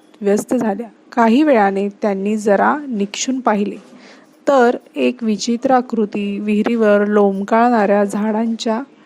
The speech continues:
झोळ्या आणि झाडांवरून विळखा घालून आलेल्या व विहिरीवर लोंबकाळणाऱ्या वेलींना एक पारदर्शक आकृती झोके घेत होती. हे पाहून मास्तरीणबाईंची बोबडी वळली. त्यांनी सगळे तिथेच सोडून घराकडे धूम ठोकली.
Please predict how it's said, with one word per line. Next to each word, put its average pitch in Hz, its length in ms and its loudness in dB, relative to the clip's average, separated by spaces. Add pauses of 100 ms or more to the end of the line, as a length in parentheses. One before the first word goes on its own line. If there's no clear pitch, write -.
(440)
झोळ्या 220 340 2
आणि 226 400 0
झाडांवरून 233 840 0
विळखा 226 440 0
घालून 233 400 2
आलेल्या 208 480 2 (1080)
व 233 320 2
विहिरीवर 254 500 2
लोंबकाळणाऱ्या 220 800 2
वेलींना 214 520 0
एक 247 140 -4 (120)
पारदर्शक 269 680 0
आकृती 214 480 -2
झोके 226 380 -2
घेत 226 300 2
होती. - 260 -2 (720)
हे 359 120 4
पाहून 285 480 4
मास्तरीणबाईंची 240 1040 0
बोबडी 208 400 2
वळली. 185 300 0 (500)
त्यांनी 294 320 2
सगळे 302 300 0
तिथेच 285 500 -2
सोडून 240 400 4
घराकडे 247 580 2
धूम 226 340 2
ठोकली. 214 320 -2